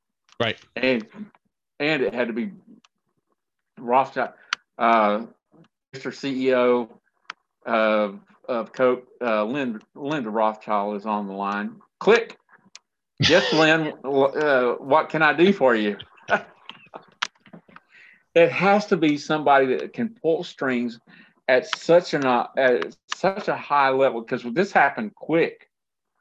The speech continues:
Speaker 2: within what, a couple of weeks maybe?
Speaker 1: Oh, yeah.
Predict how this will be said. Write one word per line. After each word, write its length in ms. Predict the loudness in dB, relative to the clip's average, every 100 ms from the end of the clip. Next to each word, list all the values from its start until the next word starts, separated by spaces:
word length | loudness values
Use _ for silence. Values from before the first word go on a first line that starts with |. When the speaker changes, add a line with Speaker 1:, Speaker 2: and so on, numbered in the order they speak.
| _ _ _ 0
Speaker 2:
within 520 | 0 2 0 0 2
what, 340 | 2 2 0
a 60 | -6
couple 360 | -4 -4 -4 -6
of 40 |
weeks 380 | -4 -6 -8 -6
maybe? 440 | -6 -6 -10 -12 -20 _ _ _ _ 0
Speaker 1:
Oh, 120 | 2
yeah. 400 | 2 0 -4